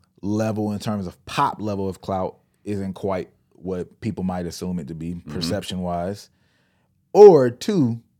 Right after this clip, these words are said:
Speaker 1: Kid Laroi's
Speaker 2: Yeah, ain't no
Speaker 1: clout
Speaker 2: yeah.
Speaker 1: isn't what you would think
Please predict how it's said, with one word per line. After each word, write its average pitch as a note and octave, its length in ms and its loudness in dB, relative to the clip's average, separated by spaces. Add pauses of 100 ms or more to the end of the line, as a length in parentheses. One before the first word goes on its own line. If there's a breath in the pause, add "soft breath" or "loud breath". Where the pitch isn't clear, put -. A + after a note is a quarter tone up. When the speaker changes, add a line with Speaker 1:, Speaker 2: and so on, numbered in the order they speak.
(800)
Speaker 1:
Kid A#2 140 0
Laroi's C#3 840 4
Speaker 2:
Yeah, D2+ 180 -10 (140)
ain't D#2 140 -10
no D#2+ 40 -4
Speaker 1:
clout G2 420 0
Speaker 2:
yeah. D#2 200 -12 (400)
Speaker 1:
isn't G#2+ 300 0
what G#2+ 240 0
you G#2+ 180 0
would G2 160 -4
think G2+ 260 -6